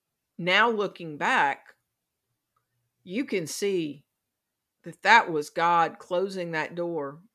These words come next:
because God had something so much greater for you around the men. Perspective.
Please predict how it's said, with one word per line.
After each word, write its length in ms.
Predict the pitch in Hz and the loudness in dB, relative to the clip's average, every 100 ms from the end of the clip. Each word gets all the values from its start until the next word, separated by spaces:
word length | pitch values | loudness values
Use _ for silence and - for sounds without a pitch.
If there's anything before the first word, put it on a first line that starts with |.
| - | -10
because 400 | 175 175 170 170 | -10 -4 -4 -2
God 340 | 180 180 180 | 0 2 2
had 360 | 185 175 156 - | -2 -8 -8 -10
something 800 | - - 202 196 196 170 147 147 | -14 -12 -10 -10 -10 -14 -14 -14
so 520 | - - 202 202 196 | -14 -8 -6 -4 -6
much 420 | 165 165 151 - | -6 -10 -10 -10
greater 440 | 175 160 156 156 | -4 -4 -4 -6
for 320 | 151 - 170 165 | -10 -10 -10 -10
you 340 | 139 135 139 _ _ _ _ _ _ _ _ _ _ _ - | -12 -14 -16 _ _ _ _ _ _ _ _ _ _ _ -8
around 400 | 160 160 147 147 | -2 -2 -2 -6
the 60 | |
men. 400 | 147 156 143 147 175 _ _ _ _ _ _ _ _ _ _ _ _ _ _ _ _ _ _ _ _ _ _ _ _ _ _ _ _ _ _ _ _ _ _ _ _ | -10 -10 -12 -16 -20 _ _ _ _ _ _ _ _ _ _ _ _ _ _ _ _ _ _ _ _ _ _ _ _ _ _ _ _ _ _ _ _ _ _ _ _
Perspective. 760 | - 226 - 220 208 - 127 _ | -10 -8 0 0 0 -6 -14 _